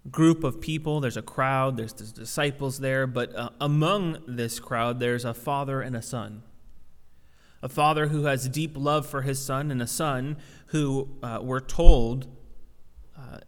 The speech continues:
in the text is, uh, overtaken, is controlled by an unclean spirit. There's demonic activity at work. And in the, the middle of this, Jesus demonstrates his power and his authority.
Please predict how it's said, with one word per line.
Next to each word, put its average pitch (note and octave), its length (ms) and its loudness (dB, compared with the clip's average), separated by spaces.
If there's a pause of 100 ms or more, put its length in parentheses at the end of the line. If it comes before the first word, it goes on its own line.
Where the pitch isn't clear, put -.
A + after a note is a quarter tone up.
in C3 120 0
the A#2+ 60 -2
text B2 520 -6 (480)
is, B2+ 680 -2 (380)
uh, G2 340 -12 (1300)
overtaken, D3+ 840 -2 (1300)
is C3+ 280 -2
controlled C3+ 840 -2
by B2 360 0
an C3+ 160 -4
unclean D3 480 -4
spirit. C3 540 -8
There's C3 200 -2
demonic C#3+ 500 -2
activity C3+ 560 -10
at - 100 -12
work. G#2+ 380 -12 (640)
And D#3 160 0
in E3 200 4
the, D3 200 2 (220)
the C#3+ 100 0
middle F#3+ 400 6
of B2 160 0
this, B2 220 -4
Jesus D3+ 420 -4
demonstrates C#3 720 -4
his C3 140 -8
power A#2+ 460 -6
and A2 120 -6
his A#2+ 140 -6
authority. A2+ 600 -6